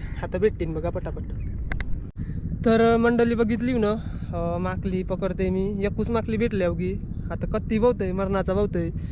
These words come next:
माकली आहे ना, आईली नाही अजून, तरी पण पकडायचा प्रयत्न करू आपण. चार पाच तरी भेटल्या पाहिजे. आता मोठी माकली झाली, मस्त साईज झाली, पहिल्यांसारखी बारकी नाही राहिली. बघा, चला आता बवतंय असा वरती वरतीच. चाललेलो पूल अशीच ते, अं, शिवडी ब्रिजजवळ. पुन्हा असा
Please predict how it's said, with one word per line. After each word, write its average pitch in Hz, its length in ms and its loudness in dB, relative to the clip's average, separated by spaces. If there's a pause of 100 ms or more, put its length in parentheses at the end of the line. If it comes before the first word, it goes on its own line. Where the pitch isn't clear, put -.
(280)
माकली 196 320 2
आहे 233 100 6
ना, 208 120 4
आईली 226 280 4
नाही 220 140 4
अजून, 226 360 0 (320)
तरी 196 140 -2
पण 208 120 0
पकडायचा 214 380 0
प्रयत्न 208 360 2
करू 214 200 2
आपण. 226 320 0 (540)
चार 190 220 4
पाच 208 340 0
तरी 233 140 4
भेटल्या 233 280 2
पाहिजे. 196 180 4
आता 208 160 2
मोठी 226 320 2
माकली 190 320 0
झाली, 226 220 0
मस्त 233 300 0
साईज 220 300 2
झाली, 196 340 0
पहिल्यांसारखी 196 600 -2
बारकी 180 320 0
नाही 175 140 0
राहिली. 175 220 0 (720)
बघा, - 200 -2
चला 170 240 0
आता 170 140 -2
बवतंय 165 420 2
असा 196 140 2
वरती 214 280 4
वरतीच. 170 460 2
चाललेलो 226 360 6
पूल 254 220 4
अशीच 247 340 0
ते, 269 120 4
अं, 180 600 0
शिवडी 226 280 4
ब्रिजजवळ. 190 540 2
पुन्हा 202 340 2
असा 208 180 2